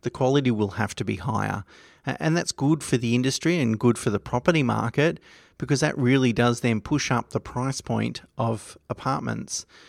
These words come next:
Uh, it'll, it will have a flow-on effect to established apartments as well, uh, which really haven't experienced a lot of price growth over the last, uh,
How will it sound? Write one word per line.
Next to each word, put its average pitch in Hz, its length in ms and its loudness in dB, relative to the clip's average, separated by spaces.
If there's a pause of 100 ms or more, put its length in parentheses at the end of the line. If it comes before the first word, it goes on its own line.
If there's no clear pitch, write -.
(260)
Uh, 120 220 0
it'll, 120 420 2
it 127 160 0
will 135 220 2
have 117 260 0
a 110 60 -4
flow-on 147 420 2
effect - 360 -4
to 113 500 2
established 113 540 -4
apartments 107 540 -6
as 101 160 -6
well, 127 360 0 (400)
uh, 120 100 0
which 117 260 0
really 123 200 4
haven't 110 440 -2
experienced 117 600 0
a - 20 -2
lot 107 120 0
of 95 60 -10
price 101 280 -4
growth 107 280 -2
over 113 120 2
the - 100 -6
last, 104 400 -6
uh, 104 160 -2